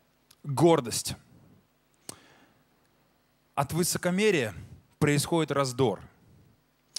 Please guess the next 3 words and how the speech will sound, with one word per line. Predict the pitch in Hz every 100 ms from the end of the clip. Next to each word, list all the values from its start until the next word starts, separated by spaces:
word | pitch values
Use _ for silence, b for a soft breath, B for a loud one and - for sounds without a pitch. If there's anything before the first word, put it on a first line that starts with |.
| B B _
И | 139
усоветуешься — | 131 - 143 175 170 123 - - - _ _ _
мудрость. | 113 123 131 107 87 - -